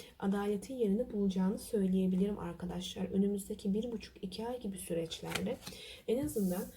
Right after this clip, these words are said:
şöyle şu tarz bir faktör varsa da arkadaşlar, e, bu kişi de hani edeceğini bulacak olabilir. Burada farkındaysanız büyük arkana kartları ve saraylı kartlarından başka kart gelmedi. İnsan etkilerinin olduğunu görmekteyim.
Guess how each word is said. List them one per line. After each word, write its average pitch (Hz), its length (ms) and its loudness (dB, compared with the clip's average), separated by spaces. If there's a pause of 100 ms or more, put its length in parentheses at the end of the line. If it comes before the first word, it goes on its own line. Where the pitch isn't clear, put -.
(200)
şöyle 254 260 -2
şu - 280 -6
tarz 247 340 0
bir 247 120 0
faktör 240 460 2
varsa 240 440 0
da 185 60 2
arkadaşlar, 185 720 -2 (1080)
e, 202 240 4
bu 302 80 -6
kişi - 280 -6
de 233 120 4
hani 233 200 0
edeceğini 220 580 6
bulacak 202 440 2
olabilir. 175 480 0 (260)
Burada 214 200 2
farkındaysanız 240 960 -2
büyük 226 240 0
arkana 247 400 -2
kartları 240 460 -2
ve 285 60 -4
saraylı 208 500 -2
kartlarından 220 640 -2
başka 220 340 -4
kart 226 320 -6
gelmedi. 196 500 2 (400)
İnsan 226 320 2
etkilerinin 226 520 2
olduğunu 196 480 2
görmekteyim. 185 720 2